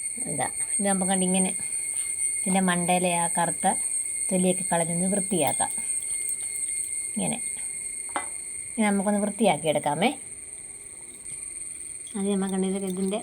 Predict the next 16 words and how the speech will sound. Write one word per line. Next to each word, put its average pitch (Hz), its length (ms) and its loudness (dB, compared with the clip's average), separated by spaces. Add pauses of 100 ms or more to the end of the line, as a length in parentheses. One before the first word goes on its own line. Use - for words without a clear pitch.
(200)
തണ്ടയിലെ 196 560 6 (1200)
നമുക്കിങ്ങനെ 208 380 2
ചിരണ്ടി 208 280 4 (100)
കളയാം. - 280 -4 (2750)
ഇങ്ങനെ 196 300 0
ചിരണ്ടുമ്പോൾ 180 440 0
അങ്ങ് 165 180 -4
വൃത്തിയാകും 156 480 -4
കേട്ടോ. 165 220 -8
നല്ലോണം 165 520 -6
മണ്ണൊക്കെ 160 420 -6
പോവും. 147 180 -4 (1300)
നമുക്ക് 180 320 -4
കൊണ്ട് 180 220 -2
അതൊന്നും 185 320 0
കൂടുതലൊന്നും 220 520 2